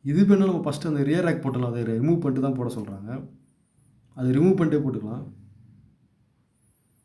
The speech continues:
போட்டோன்னா பார்த்தீங்கன்னா, இப்போவே பார்க்க நல்லா தான் இருக்கு.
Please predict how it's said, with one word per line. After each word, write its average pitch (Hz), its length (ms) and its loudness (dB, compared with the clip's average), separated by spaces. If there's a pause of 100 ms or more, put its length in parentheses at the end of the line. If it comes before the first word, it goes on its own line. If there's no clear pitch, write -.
(340)
போட்டோன்னா 123 200 -2
பார்த்தீங்கன்னா, 127 360 -2 (100)
இப்போவே 165 420 0
பார்க்க 139 240 2
நல்லா 123 140 2
தான் 120 140 0
இருக்கு. 117 220 -4